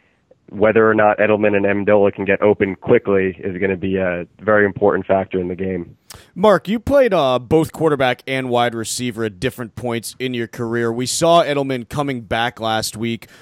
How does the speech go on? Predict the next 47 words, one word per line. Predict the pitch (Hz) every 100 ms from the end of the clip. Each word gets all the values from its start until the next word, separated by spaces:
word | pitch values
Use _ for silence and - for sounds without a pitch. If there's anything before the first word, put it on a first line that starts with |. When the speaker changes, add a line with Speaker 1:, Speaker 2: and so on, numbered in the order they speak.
| _
Speaker 2:
Looked | 226 226
like | 214 190
his | 175
timing | - 143 143 135
made, | 131 131
might | 143 135
have | 131
been | 127
off | 123 120
a |
little | 120 120 120
bit | 123 -
on | 117 117
a | 113
couple | - 139 127
of | 107
the |
drops | 98 110 110 113 -
that | 113
he | 107
had | 107 107 101
there. | 110 110 107 _ _
Is | 156
that | 170 196
something | 220 185 185
that | 170
you | 147
think | 156 143
with | 135 139
another | 123 131 139 139
week | 127 131
of, | 117 - - -
of | 131 -
practice | 135 120 120 127 117
and | 127
a | 120
little | 131
bit | 120 113
more, | 123 123 120 120 113 - _ -
uh, | 113 113 113 117
a |
little, | 143 143 -
a |
few | - 185
more | 156 127
repetitions | 117 120 - 135 120 123 -
here, | 117 113